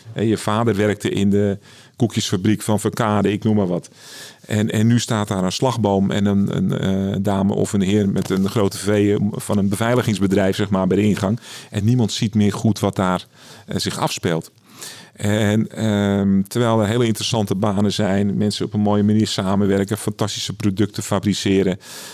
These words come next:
Ehm, ja, dat, dat, dat, ehm, eh, goed betaald. Dus, ehm,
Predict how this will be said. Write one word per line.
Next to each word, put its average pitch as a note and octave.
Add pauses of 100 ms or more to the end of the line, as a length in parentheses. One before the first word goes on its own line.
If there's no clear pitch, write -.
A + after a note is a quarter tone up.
(120)
Ehm, G2+
ja, -
dat, F2+ (100)
dat, -
dat, A2+
ehm, G#2+ (120)
eh, -
goed C3
betaald. A2 (400)
Dus, B2+
ehm, A2+